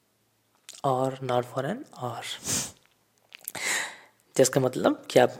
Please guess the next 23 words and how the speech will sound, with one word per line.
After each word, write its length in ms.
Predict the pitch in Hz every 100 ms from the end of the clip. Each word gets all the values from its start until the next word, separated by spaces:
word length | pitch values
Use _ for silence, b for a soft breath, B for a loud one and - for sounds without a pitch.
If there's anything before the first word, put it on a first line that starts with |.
| -
किसी 260 | - - 180
भी 120 | 156
घंटे, 340 | 143 139 147
किसी 300 | 151 170 220
भी 100 | 214
घंटे, 260 | 202 185 202
किसी 520 | - 214 - 247 233
भी 220 | 185 190
घंटे 680 | 156 - 143 131 135 131 - - - _ _ _ _ B B B B B _ 139
without 360 | 135 131 131
रेस्टफुल 640 | 135 127 - - 131 135 139 - _
नहीं 240 | 139 160 151
रहोगे। 400 | 123 120 123 127 - -
आपकी 240 | 123 -
बॉडी 160 | 135 131
हमेशा 380 | 143 147 151 143
कुछ 300 | - 147 -
को, 180 | 143
खुद 300 | 139 - 143
को 120 | - 135
मेंटेन 320 | 131 123 139
करती 280 | 139 135 147
रहेगी। 360 | 139 131 143